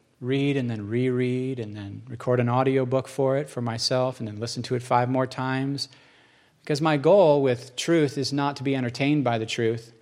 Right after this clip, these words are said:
and say, "Amen," and then go away going, "Because I said amen, I got it now." My goal is to get it so deep in me that it becomes my automatic response,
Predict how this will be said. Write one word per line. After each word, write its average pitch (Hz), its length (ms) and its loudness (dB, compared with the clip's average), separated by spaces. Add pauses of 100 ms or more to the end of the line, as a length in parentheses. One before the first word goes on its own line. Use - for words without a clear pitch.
(140)
and 123 120 -4
say, 147 260 6
"Amen," 196 320 6 (340)
and 127 80 -4
then 135 100 2
go 135 160 6
away 131 180 4
going, 131 180 0
"Because 139 300 4
I 180 100 8
said 147 220 2
amen, 143 320 6
I 143 100 4
got 151 260 6
it 135 100 0
now." 117 340 -4 (640)
My 156 160 6
goal 175 300 8
is 160 140 2
to 165 60 0
get 147 160 4
it 151 80 2
so 180 200 6
deep 175 260 2
in 170 180 2
me 165 140 4
that 139 320 2
it 147 240 2
becomes 147 320 2
my 135 140 2
automatic 127 500 4
response, 120 600 -2